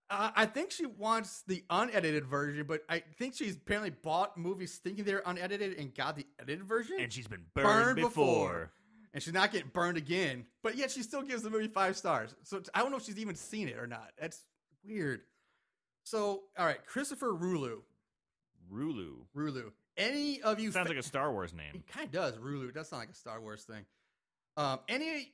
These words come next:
Speaker 1: any of you fans of Shadow and Made in Japan fans out there should come and get this D V D. I'm a huge fan of Shadow,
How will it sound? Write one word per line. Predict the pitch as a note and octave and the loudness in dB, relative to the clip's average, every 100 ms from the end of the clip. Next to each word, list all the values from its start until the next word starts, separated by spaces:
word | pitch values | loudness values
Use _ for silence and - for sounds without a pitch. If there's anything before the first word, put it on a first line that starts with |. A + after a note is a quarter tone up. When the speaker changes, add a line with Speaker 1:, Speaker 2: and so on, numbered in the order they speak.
| - | -4
Speaker 1:
any | A#3+ D#4 D4+ | -2 0 0
of | A3+ G3+ | 2 2
you | A3+ | 0
fans | G#3+ A#3 A#3 F#3+ | 0 0 0 -2
of | - | -4
Shadow | - B3 G3+ G3+ D#3+ C#3+ | -2 2 6 6 6 4
and | D3 D#3 | 0 2
Made | F3 | 2
in | G#3+ | 0
Japan | G3+ - G3+ A3 | -2 -2 -2 0
fans | A3 E3+ C#3+ C3+ | 0 0 0 0
out | C#3+ D3 | 0 0
there | D3+ | -4
should | - B2 | -6 -12
come | - G#3 A3+ | -2 2 2
and | A3 D#3+ D#3 | 0 -2 2
get | G3 G3 | 2 2
this | F#3 B2 | -2 -2
D | D#3 F3+ | -4 -2
V | F3 | -2
D. | D#3+ D3 | -2 0
I'm | D#3+ F3 | 0 -2
a | |
huge | C#3+ G#3+ B3+ A3 | -4 -4 -4 -4
fan | - A3 F#3 | 0 0 0
of | - | -4
Shadow, | A3 G3 F3 D3 | 0 4 4 2